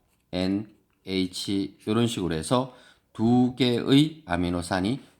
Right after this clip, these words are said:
붙어버립니다. 그러니까 물이 빠지면서 두 개의 아미노산이 붙어버리는 결합을 특별히 펩타이드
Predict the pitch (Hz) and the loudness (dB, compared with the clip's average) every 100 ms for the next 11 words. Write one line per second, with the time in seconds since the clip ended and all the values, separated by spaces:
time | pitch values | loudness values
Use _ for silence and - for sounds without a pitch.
0 | _ - 165 131 76 65 - - - _ | _ -6 -4 -4 -4 -8 -14 -18 -20 _
1 | _ _ _ - 110 90 - - - 107 | _ _ _ -4 -2 -2 -4 -20 -10 0
2 | 120 139 151 147 139 147 156 143 117 107 | 8 10 10 8 4 4 4 2 2 0
3 | 147 165 - _ _ - 104 110 113 120 | -4 -4 -14 _ _ -6 0 2 2 2
4 | 110 - 90 92 87 - 98 104 135 - | 2 2 0 0 -2 -2 -2 -2 -6 -10
5 | _ - 139 - 127 113 101 95 92 85 | _ -8 -8 0 0 2 0 0 -2 -2
6 | 85 87 85 110 170 - - _ _ _ | -2 0 2 2 0 -2 -18 _ _ _
7 | - 120 - 117 98 147 - _ _ _ | -8 -6 2 2 2 -2 -8 _ _ _
8 | 123 123 - - 127 117 123 127 139 160 | -2 -2 -6 -10 -2 0 0 -2 -4 -4